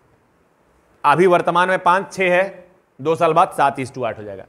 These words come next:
मान लेते हैं, रेशियो एक्स हमेशा मानते हैं ताकि हम लोगों को कैलकुलेशन फास्ट हो जाए। रेशियो क्या होगा? सिक्स, यहाँ पर एक्स हो गया, तो ए का एज कितना हो गया? पाँच गुना एक्स, बी का कितना हो गया? छः गुना एक्स। ठीक है, अब बोलता है कि दो साल के बाद,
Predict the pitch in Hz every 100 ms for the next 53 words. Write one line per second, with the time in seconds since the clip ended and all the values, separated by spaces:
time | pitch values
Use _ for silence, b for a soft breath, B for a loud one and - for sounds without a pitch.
0 | _ _ b b b b _ - 185 196
1 | 196 185 202 - 147 156 165 165 165 165
2 | 165 175 170 165 170 165 170 160 165 165
3 | 170 165 147 151 147 170 - 127 120 -
4 | 104 98 - _ _ _ _ _ _ _
5 | _ _ _ _ - - - 131 160 165
6 | 180 180 190 185 175 - - 156 156 156
7 | 175 165 165 180 175 196 180 - - _
8 | _ - 165 175 180 175 175 170 180 175
9 | 196 202 - 156 156 170 175 - 190 196
10 | - - _ _ - 123 160 165 165 170
11 | 165 196 - 156 127 120 104 92 - _
12 | _ 180 165 117 - _ b b b 160
13 | 185 196 208 214 208 190 226 196 156 131
14 | 110 98